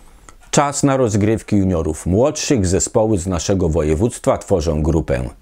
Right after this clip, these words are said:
C eliminacji do Ogólnopolskiej Olimpiady Młodzieży, a tworzą ją zespoły L K S-u Gąsawa,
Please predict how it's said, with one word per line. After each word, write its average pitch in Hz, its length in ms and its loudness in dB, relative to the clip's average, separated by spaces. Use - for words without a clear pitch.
C 120 340 0
eliminacji 117 720 2
do 85 220 0
Ogólnopolskiej 92 920 0
Olimpiady 101 540 0
Młodzieży, 120 560 2
a 185 120 -2
tworzą 143 380 0
ją 120 220 0
zespoły 90 560 -2
L 78 160 0
K 76 140 -2
S-u 104 260 0
Gąsawa, 87 600 -2